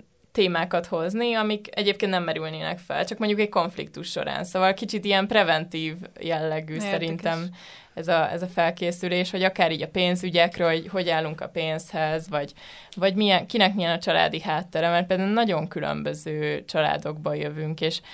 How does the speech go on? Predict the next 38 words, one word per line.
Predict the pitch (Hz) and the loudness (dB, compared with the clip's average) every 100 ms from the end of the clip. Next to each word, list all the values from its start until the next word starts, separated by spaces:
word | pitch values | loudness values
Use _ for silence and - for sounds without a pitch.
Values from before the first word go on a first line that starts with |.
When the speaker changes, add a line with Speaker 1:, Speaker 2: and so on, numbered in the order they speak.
| - - - | -20 -18 -2
Speaker 1:
nem | 202 220 | 2 4
is | 180 | 4
gondoljuk | 180 170 165 165 | 2 4 2 2
át, | 170 175 | 2 0
hogy | 185 180 | 0 0
ennek | 180 175 190 | 2 0 2
mennyi | 202 190 160 | 4 4 2
hatása | 170 156 147 165 - | -2 0 0 0 0
van | 156 | 0
a | 151 | 0
kapcsolatra, | - 143 147 - 143 151 - 151 | 0 -2 -2 -2 -2 -2 -2 -4
hogy | 180 156 156 - - - | 0 -2 -4 -14 -14 -6
akár | 196 196 170 | 0 4 4
ez, | 175 | 2
hogy | - | -2
egyke | 160 175 - 180 | 0 0 0 0
vagy, | 151 151 147 | 2 -2 0
vagy | 151 151 - _ _ | -2 -4 -12 _ _
nagy | - 170 175 | -4 2 2
családból | 175 180 175 175 196 175 | 4 6 6 6 6 4
jössz, | 143 156 - 196 | 2 -4 -6 0
vagy, | 156 156 156 | 2 2 0
ö, | 165 160 165 165 180 - | 2 2 2 0 -6 -6
milyen | 190 196 190 185 | 0 6 8 8
a | 175 175 | 8 6
szüleiddel | 180 175 156 156 156 | 4 2 2 2 0
a | 151 | 2
kapcsolatod, | 143 143 - 156 160 165 | 0 0 0 2 2 0
és | 190 | 0
akkor | 214 220 | 2 4
látsz | 202 165 170 | 6 4 4
egy | 208 | -2
Speaker 2:
Hmm. | 190 | 2
Speaker 1:
mintát, | 185 180 180 170 | 2 4 6 4
az | 175 175 | 2 -2
hogyan | 185 170 156 | 0 0 0
épül | 151 156 151 | -4 -6 -6
be | 147 - | -2 0